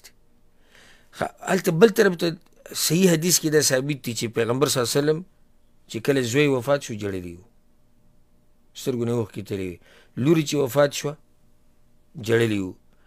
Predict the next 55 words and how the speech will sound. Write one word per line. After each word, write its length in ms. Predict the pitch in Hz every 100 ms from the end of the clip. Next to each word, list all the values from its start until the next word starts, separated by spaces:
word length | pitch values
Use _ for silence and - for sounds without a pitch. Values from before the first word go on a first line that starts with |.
| _
نوسی 380 | 117 131 - 175
چې 80 | 151
وفات 380 | 151 135 143 156
شو، 180 | - 151 - _ _ -
جړلی 380 | 104 123 113 104
و. 60 | 92 - -
اوس 100 | 135
دا 100 | 147
حدیثونه 340 | 165 156 151 180
به 60 |
څنګه 220 | 156 175 147
را 100 | 117
جمع 280 | 101 95
کوو؟ 200 | 87 - - _ _ _ _ - - -
نو 40 | 123
داسې 260 | 180 165
به 160 | 139 120
را 100 | 107
جمع 280 | 98 92 85
کوو. 260 | 90 87 - _ _ _ -
پیغمبر 300 | 131 165 185
صلی 100 | 170
الله 80 |
علیه 80 | 165
وسلم 160 | 180 156
خو 100 | 151
په 160 | -
صحیح 220 | 127 151 147
بخاري، 320 | 135 131 139
صحیح 180 | - 127
مسلم 320 | 110 - 131
کې 160 | 117 117 - 107
حدیث 220 | 120 123
دی، 60 | 117
دا 100 | 117
خبره 340 | 110 120 131 127
واضحه 460 | 110 110 139 127
کړې 280 | 104 101 92 90
ده. 80 | - - _ _ _ _ _ _ _ _ _ _ _ _ _ _ _ _ _ _ _ -
کله 160 | 139 120
چې 80 |
به 80 | 113
خپل 200 | - 135
لور 160 | 131 131
پسې 180 | 110 110
وجړل 320 | 117 117 113
او 80 | 104
سعد 340 | - 120 113
بن 140 | 107 101
عباده 340 | 98 101 117 110
ورته 200 | 104 117
ویل، 80 | 117
«یا 60 |
رسول 260 | 104 - 113
الله، 160 | 135